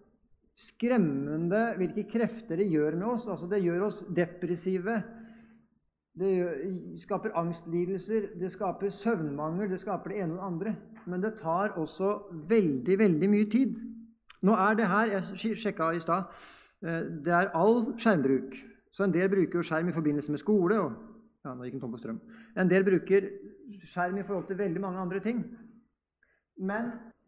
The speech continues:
men det viser også noe hva det gjør med oss som mennesker.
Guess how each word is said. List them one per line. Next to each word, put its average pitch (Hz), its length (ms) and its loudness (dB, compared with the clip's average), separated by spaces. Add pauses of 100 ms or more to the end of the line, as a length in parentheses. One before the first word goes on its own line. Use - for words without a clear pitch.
(220)
men 180 160 -2
det 240 140 0
viser 233 420 0
også 185 320 -4
noe 208 240 0
hva 170 160 -2
det 226 140 -4 (100)
gjør 151 400 0
med 233 140 -4
oss - 160 -6 (260)
som 214 240 0
mennesker. 226 560 0